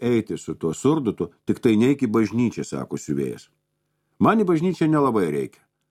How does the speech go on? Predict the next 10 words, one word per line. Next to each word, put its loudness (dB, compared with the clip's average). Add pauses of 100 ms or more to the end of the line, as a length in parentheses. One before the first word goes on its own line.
(400)
Man 4
po 0
svečius -4
važinėti. -2 (120)
Į 2
bažnyčią 2 (380)
bet 2
kokį 2
galiu 2
apsivilkti.“ -4